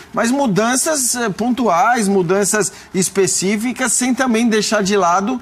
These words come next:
algo, eh, de positivo que eu acho que já apareceu na temporada. Menos no jogo de hoje,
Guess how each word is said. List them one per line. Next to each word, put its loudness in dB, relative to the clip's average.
algo, 0
eh, 0
de 0
positivo 0
que -4
eu 2
acho -2
que -4
já 0
apareceu 0
na 0
temporada. 0
Menos 0
no 2
jogo 2
de 2
hoje, 0